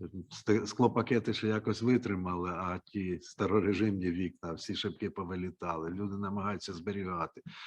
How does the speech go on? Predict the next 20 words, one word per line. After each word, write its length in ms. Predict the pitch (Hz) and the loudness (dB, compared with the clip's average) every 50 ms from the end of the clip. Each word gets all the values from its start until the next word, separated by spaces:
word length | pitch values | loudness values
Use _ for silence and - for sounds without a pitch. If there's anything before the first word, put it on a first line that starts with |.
| - - - - _ | -16 -16 -18 -14 _
Але 320 | 90 92 101 107 107 104 | 0 4 6 6 6 4
ві-, 600 | 98 87 - 104 98 92 87 90 104 104 101 92 | 2 0 -2 -2 -2 0 0 2 4 4 4 2
від 280 | 90 92 107 98 85 98 | 2 2 2 2 4 4
вібрації 600 | 107 98 110 107 113 113 104 - - 104 92 92 | 4 4 4 4 4 2 0 0 -2 -2 -2 -2
там 280 | 82 - 104 95 90 82 | -2 -4 -4 -4 -4 -4
фактично 500 | - - - - - 101 - - 95 85 | -6 -8 -8 -6 -6 -6 -4 -6 -8 -6
пошкоджено, 680 | - 90 - 104 - 110 101 90 87 92 90 87 87 85 | -6 -8 -8 -4 -2 -2 -2 -2 -4 -6 -6 -6 -6 -6
значить, 400 | 78 90 87 82 - - - - | -6 -6 -6 -6 -6 -10 -10 -8
компресори 680 | - 90 82 82 92 101 101 98 - 98 80 85 90 80 - - - - - - | -6 -6 -4 -2 -2 -2 -2 -2 -4 -4 -4 -4 -4 -4 -6 -12 -18 -20 -8 -4
гелієвих 500 | 90 101 92 95 95 90 82 78 - 87 | -2 0 0 2 0 0 -2 -4 -6 -8
установок. 640 | 85 - - 90 85 82 85 82 78 67 - - _ | -10 -6 -4 -4 -2 -2 -2 -4 -6 -8 -10 -12 _
Вони 220 | 76 80 90 95 | -10 -8 -6 -4
не 140 | 95 92 95 | -4 -2 -2
можуть 300 | 90 92 90 82 80 - | -2 -2 -4 -6 -8 -10
працювати, 640 | - 80 78 - - 87 85 98 104 - - 85 | -10 -10 -10 -8 -8 -6 -4 -2 -4 -2 -4 -4
і 60 | 85 78 | -6 -6
це 180 | - - 90 | -6 -6 -6
зараз 340 | 78 - 95 87 92 85 82 | -6 -4 -4 -4 -4 -4 -6
відремонтувати 840 | 85 82 87 85 87 87 82 78 - 92 87 95 92 90 - 90 85 - - - - - - _ | -6 -6 -6 -6 -4 -4 -6 -6 -6 -6 -6 -6 -6 -6 -6 -8 -10 -10 -12 -16 -16 -18 -14 _
неможливо. 680 | 98 92 90 90 90 85 82 85 85 82 78 76 - | -4 -2 0 0 0 -2 -2 -2 -2 -2 -2 -4 -4